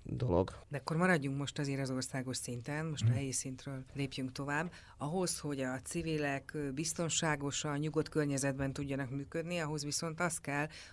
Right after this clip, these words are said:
Speaker 2: hogy a nagy politika erre garanciát adjon, tehát kellenek ugye a jogi garanciák. És erről szólna ugye a Civil Minimum kétezer-huszonkettő, amit a civilizáció pontosan
Speaker 1: Mhm.
Speaker 2: azért szedett össze, hogy akkor ezek a garanciák, tehát a működés feltételei meglegyenek.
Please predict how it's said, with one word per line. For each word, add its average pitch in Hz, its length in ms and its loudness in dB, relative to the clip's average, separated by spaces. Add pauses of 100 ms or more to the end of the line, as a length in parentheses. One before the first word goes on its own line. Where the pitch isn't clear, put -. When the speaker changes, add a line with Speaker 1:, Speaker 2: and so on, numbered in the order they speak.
Speaker 2:
hogy 143 160 -2
a 147 200 2
nagy 170 240 0
politika 139 440 -2
erre 147 180 6
garanciát 139 720 6
adjon, 147 340 2
tehát 151 180 0
kellenek 147 440 4
ugye 143 140 2
a 143 40 6
jogi 147 260 6
garanciák. 131 800 2 (180)
És - 180 2
erről 160 300 6
szólna 147 460 2
ugye 151 240 0
a 151 60 2
Civil 139 380 0
Minimum 135 560 0 (360)
kétezer-huszonkettő, 135 1300 0 (300)
amit 135 280 -4
a 135 200 -2
civilizáció 127 1000 -2 (320)
pontosan 127 380 0
Speaker 1:
Mhm. 131 80 6
Speaker 2:
azért 117 460 -2
szedett 131 400 0
össze, 139 220 2
hogy 135 120 2
akkor 131 200 0
ezek 135 240 0
a 147 40 2
garanciák, 135 540 2
tehát - 160 -4
a 135 40 0
működés 139 420 4
feltételei 131 800 2
meglegyenek. 113 760 -2